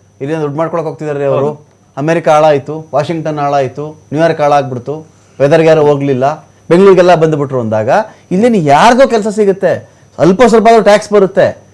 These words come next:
Speaker 1: ಪೂರ್ತಿ ಅದು ಉದ್ಧಾರಣೆ ಆಗಲ್ಲ. ದುಡ್ಡು ಮಾಡ್ಕೊಂಡ್ಬಿಟ್ರು ಅನ್ನೋದು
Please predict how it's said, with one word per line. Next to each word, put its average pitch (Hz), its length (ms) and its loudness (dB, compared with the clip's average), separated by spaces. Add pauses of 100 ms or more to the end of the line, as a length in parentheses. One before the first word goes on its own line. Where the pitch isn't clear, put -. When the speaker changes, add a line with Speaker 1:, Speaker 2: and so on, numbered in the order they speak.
(220)
Speaker 1:
ಪೂರ್ತಿ 285 300 2
ಅದು 233 160 4
ಉದ್ಧಾರಣೆ 240 420 4
ಆಗಲ್ಲ. 220 300 4 (600)
ದುಡ್ಡು 208 240 4
ಮಾಡ್ಕೊಂಡ್ಬಿಟ್ರು 269 720 4
ಅನ್ನೋದು 208 720 0